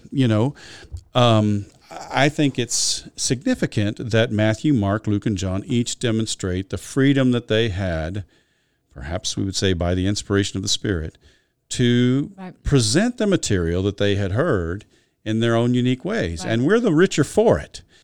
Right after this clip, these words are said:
Speaker 1: A lot of people think, "It'd be so much easier to believe in Jesus if I had been there and seen it." Well, there were a lot of people who were there, especially the disciples who were there, and
Speaker 2: Well,
Speaker 1: they didn't understand it and didn't see it,
Speaker 2: that's
Speaker 1: right?
Speaker 2: exactly what Calvin says, right? How many
Speaker 1: Yeah.
Speaker 2: of these,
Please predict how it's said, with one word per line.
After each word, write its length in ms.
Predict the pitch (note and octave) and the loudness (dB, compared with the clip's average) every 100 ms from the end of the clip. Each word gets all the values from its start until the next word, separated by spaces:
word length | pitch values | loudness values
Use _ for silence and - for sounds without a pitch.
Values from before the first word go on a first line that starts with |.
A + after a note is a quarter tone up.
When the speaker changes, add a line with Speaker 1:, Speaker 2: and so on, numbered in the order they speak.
| _ _ | _ _
Speaker 1:
A 80 | - | -2
lot 100 | C3+ | 2
of 60 | E3+ | 2
people 180 | F3+ C3+ | 2 2
think, 180 | C#3+ C3+ | 0 0
"It'd 120 | E3+ | -2
be 80 | C#3+ | 0
so 260 | - - A#3 | -2 -4 -2
much 220 | A3 E3+ | -2 0
easier 280 | D#3+ C#3+ A2+ | 0 0 0
to 60 | |
believe 240 | G#2 A2+ G#2+ | 0 0 0
in 120 | G2 | -2
Jesus 280 | F#2 F#2 F2+ | -2 -4 -6
if 100 | E2 | -4
I 60 | G2+ | -4
had 180 | F2 F2 | -4 -4
been 180 | G#2+ | -4
there 140 | G#2 F2+ | -4 -6
and 160 | E2 | -6
seen 340 | - - F#2+ C#2+ | -6 -4 -4 -6
it." 240 | - - _ _ _ - - - _ _ _ _ _ | -12 -20 _ _ _ -20 -20 -20 _ _ _ _ _
Well, 380 | C3 D3+ D#3+ - - - - | 4 4 2 -8 -16 -18 -8
there 120 | E3 | -2
were 60 | F#3+ | 2
a 40 | E3+ | 4
lot 140 | F#3 | 4
of 60 | F#3 | 4
people 300 | F3+ D3+ C#3 | 4 6 6
who 100 | C#3 | 6
were 100 | B2 | 6
there, 180 | C#3 | 4
especially 440 | C3+ - G3 - A#3+ | 4 2 0 2 -2
the 60 | |
disciples 580 | E3+ D3 F3 F3 A2 G#2 | 0 4 4 4 2 2
who 120 | B2 | 2
were 100 | B2 | 4
there, 260 | B2 E3 D3+ | 4 6 6
and 80 | C3 | 6
Speaker 2:
Well, 120 | C3+ | 4
Speaker 1:
they 60 | D3+ | 4
didn't 140 | D3 | 6
understand 460 | C#3 B2 - C#3+ B2+ | 4 2 2 2 2
it 20 | |
and 140 | G2+ G2+ | 0 0
didn't 160 | A2 | 0
see 220 | G2 - G#2 | 0 0 0
it, 60 | E2+ | 0
Speaker 2:
that's 200 | B3 - | -2 0
Speaker 1:
right? 160 | A2 | 2
Speaker 2:
exactly 440 | - - G#3 B3 A3 | 2 0 -2 0 -4
what 140 | E3 | -6
Calvin 400 | - B3 D#4 G#3+ | 0 2 2 0
says, 280 | F#3+ G3 E3+ | -2 -4 0
right? 300 | G#3+ C#4+ C#4 | 0 0 -2
How 300 | A3+ G3+ C4+ | -4 0 2
many 180 | D4 B3+ | 2 2
Speaker 1:
Yeah. 40 | A#3+ | 2
Speaker 2:
of 40 | |
these, 320 | B3 A#3 - | 2 0 -4